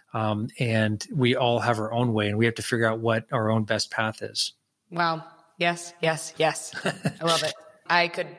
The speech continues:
Speaker 2: I feel like I could literally talk to you all day, um, but <laughs> I will ask you one more question just to be mindful of your time, um, and I will be drinking more water. Uh, but what is the best piece of advice that you would give your younger self?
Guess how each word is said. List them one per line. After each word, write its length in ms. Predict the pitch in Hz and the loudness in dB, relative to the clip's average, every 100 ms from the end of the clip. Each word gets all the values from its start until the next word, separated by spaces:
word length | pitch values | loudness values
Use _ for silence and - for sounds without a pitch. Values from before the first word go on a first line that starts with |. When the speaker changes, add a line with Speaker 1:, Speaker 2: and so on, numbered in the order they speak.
| - - | -20 -4
Speaker 2:
I 100 | 180 | -2
feel 140 | 185 190 | 0 0
like 120 | 180 | 0
I 40 | |
could 200 | 170 185 | -2 0
literally 260 | 247 392 349 | 0 2 2
talk 260 | 240 196 | 4 2
to 60 | 196 | 2
you 60 | 170 | 0
all 100 | 160 | 2
day, 260 | 165 233 - - - - | 0 0 -6 -16 -18 0
um, 360 | 190 185 180 180 | 4 6 4 2
but 120 | 208 | 2
<laughs> 80 | 190 | 4
I 100 | 196 | 4
will 100 | 208 | 2
ask 320 | - 185 - | 2 -2 -2
you 100 | 190 | 0
one 120 | 180 | 0
more 180 | 180 175 | 2 0
question 380 | 170 170 - 175 | 2 0 0 -2
just 160 | 170 170 | -2 -2
to 60 | |
be 100 | 175 | 0
mindful 480 | 170 160 170 160 160 | 2 2 2 0 2
of 180 | 135 156 | 2 0
your 120 | 156 | -2
time, 360 | 160 165 151 151 | 2 4 4 2
um, 380 | - 151 147 147 | 2 2 2 0
and 160 | 151 | 0
I 80 | 151 | 0
will 320 | 151 151 143 - - | 0 0 -2 -8 -8
be 220 | 160 151 | -4 -4
drinking 520 | 151 151 151 143 139 - _ - | -2 -2 0 -2 -2 -8 _ -2
more 160 | 147 | 2
water. 300 | 143 147 - - - - - - | 4 2 -2 -6 -12 -12 -6 2
Uh, 380 | 175 165 156 - - | 6 6 4 0 -2
but 260 | 175 165 | -2 0
what 320 | 170 196 196 - - | 2 2 2 -8 -2
is 280 | 180 165 | -2 -2
the 80 | 170 | -2
best 260 | 165 165 - | 0 0 0
piece 180 | 196 180 | -6 -4
of 60 | |
advice 380 | 175 165 156 156 | -2 2 2 0
that 180 | - - | -6 -8
you 140 | 151 | -8
would 120 | 156 | -8
give 400 | 165 156 151 143 - - | -4 -2 -2 -4 -10 -10
your 320 | 151 151 147 | -2 0 0
younger 380 | 147 147 143 147 | 0 -2 -2 -4
self? 580 | - - - - - | -4 -6 -8 -12 -16